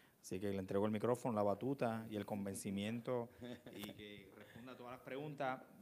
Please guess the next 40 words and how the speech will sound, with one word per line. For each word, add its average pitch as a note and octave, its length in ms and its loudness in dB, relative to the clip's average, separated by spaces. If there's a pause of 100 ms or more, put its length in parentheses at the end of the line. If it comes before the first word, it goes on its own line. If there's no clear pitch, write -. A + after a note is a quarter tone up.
(420)
Queremos C3 400 8
que C3+ 160 6
sea C3 220 10
algo C3+ 460 12 (280)
interactivo, G#2+ 880 6
no G2+ 220 4
es G#2 100 4
que A2 240 6
vengan G#2 340 4
a G2+ 40 4
escuchar G2+ 320 2
a G#2 40 4
Moisés. F#2 380 0 (500)
Digo, F#2+ 180 4
cosa, A#2 200 12
Moisés, A#2 300 12
yo B2 80 12
le A#2 80 12
doy A#2+ 100 12
el A2+ 120 10
teléfono A#2 360 6
y G#2+ 40 6
lo G2+ 100 8
llaman G#2 300 4
después. G2+ 280 -4 (600)
Este, B2 760 12 (220)
<laughs> - 220 -8
yo A2+ 100 12
quiero C3+ 240 12
que A#2+ 480 12 (100)
todas C#3 320 12
esas D3+ 260 12
dudas C3+ 260 12
que C3+ 100 8
hemos B2+ 200 8
tenido, G2+ 580 8 (360)
retorno A#2+ 460 10
de C3 60 10
inversión, G#2 680 4
seguridad, G#2 840 4